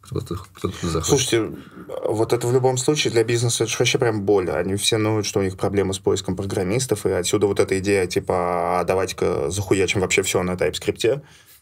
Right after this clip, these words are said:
Speaker 2: чтобы не нанимать настоящих программистов, а оставить только вот тайпскриптеров, чтобы они писали нам всё, потому что это дешевле.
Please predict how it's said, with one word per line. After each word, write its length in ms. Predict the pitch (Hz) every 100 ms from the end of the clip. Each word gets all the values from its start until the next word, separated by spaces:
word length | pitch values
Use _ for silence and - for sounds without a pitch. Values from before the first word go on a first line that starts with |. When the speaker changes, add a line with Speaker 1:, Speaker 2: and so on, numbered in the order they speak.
| -
Speaker 2:
чтобы 340 | - - 92 95
не 140 | 98
нанимать 420 | 101 95 98 92
настоящих 460 | 95 - 90 - -
программистов, 600 | 101 95 101 147 - -
а 40 | 92
оставить 320 | - 107 104
только 220 | 92 90
вот 140 | 95
тайпскриптеров, 680 | - - - 117 120 - 90
чтобы 200 | - 87
они 100 | 90
писали 300 | 107 - 92
нам 100 | 92
всё, 180 | 90 -
потому 280 | 127 - 87
что 140 | 101 95
это 100 | 90
дешевле. 440 | 90 76 - -